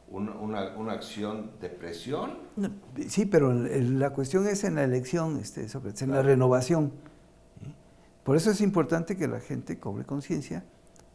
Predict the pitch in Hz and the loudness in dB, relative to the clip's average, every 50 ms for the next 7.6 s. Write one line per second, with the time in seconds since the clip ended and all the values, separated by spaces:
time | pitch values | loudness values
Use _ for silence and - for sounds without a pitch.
0 | - - - 120 120 127 120 110 117 135 147 156 151 147 139 - - 139 135 - | -18 -10 -4 -2 0 0 0 2 2 2 2 2 2 2 0 -2 -4 -6 -4 -2
1 | 156 139 135 147 170 196 - - - - - - - - - - - - - - | -2 -2 -2 -2 -2 -4 -6 -8 -18 -20 -20 -20 -20 -20 -20 -20 -20 -20 -20 -20
2 | - - 120 120 123 135 151 170 175 170 165 151 143 - - 98 - - - - | -10 -4 0 4 6 6 6 8 6 6 6 4 0 -2 -8 -16 -18 -16 -10 -6
3 | 113 117 127 139 147 156 165 165 165 156 147 131 123 120 113 110 104 98 71 64 | -4 -2 0 0 0 0 0 0 0 0 2 2 2 0 0 -4 -6 -8 -8 -10
4 | - - - _ _ _ _ _ _ - - _ _ _ _ _ _ - _ _ | -14 -18 -20 _ _ _ _ _ _ -20 -20 _ _ _ _ _ _ -20 _ _
5 | - - - - 139 127 123 123 - 180 160 151 - - - - 190 202 247 247 | -20 -14 -6 -2 2 2 2 4 8 6 6 6 6 -2 -2 0 0 2 0 0
6 | - - - - - - - - - - - - _ _ - - 135 147 185 220 | -6 -12 -20 -20 -20 -20 -20 -20 -20 -20 -20 -20 _ _ -6 0 4 6 6 8
7 | 214 208 190 - 208 202 196 - 170 165 180 220 | 6 6 2 0 0 -2 0 0 -2 -4 -4 -8